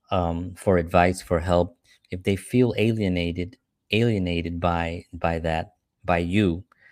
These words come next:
then the tough love or the ki-, or whatever it is that you're doing is not, is not working. Because the last thing I want is my children to not feel comfortable to come to me with whatever happened,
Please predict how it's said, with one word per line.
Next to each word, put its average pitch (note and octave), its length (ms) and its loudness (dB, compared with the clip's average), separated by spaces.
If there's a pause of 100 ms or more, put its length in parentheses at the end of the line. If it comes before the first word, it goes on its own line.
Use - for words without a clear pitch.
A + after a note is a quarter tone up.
(560)
then G#2 500 0
the G#2 140 -2
tough - 400 -6
love G#2 460 8
or F#2+ 160 2
the F#2 100 -2
ki-, - 220 -6
or G2+ 180 0
whatever B2 300 4
it A2+ 60 2
is G2+ 140 4
that G2+ 100 0
you're F#2+ 240 2
doing F#2+ 420 0
is F#2 200 -6
not, F#2 400 0 (760)
is F#2 120 -12
not F#2 200 0
working. E2+ 340 -2 (1000)
Because A#2+ 240 4
the G#2+ 80 4
last B2+ 280 4
thing C#3+ 180 2
I A#2+ 100 4
want G2+ 280 0
is F#2 120 -10
my G2+ 120 -4
children G2+ 380 -2
to - 100 -8
not G2+ 300 0
feel G2 200 2 (140)
comfortable G2+ 480 -2
to F#2+ 120 -6
come G2 200 -2
to - 140 -6
me E2 260 -6 (360)
with G2+ 180 -4
whatever G#2 520 6
happened, E2+ 500 -4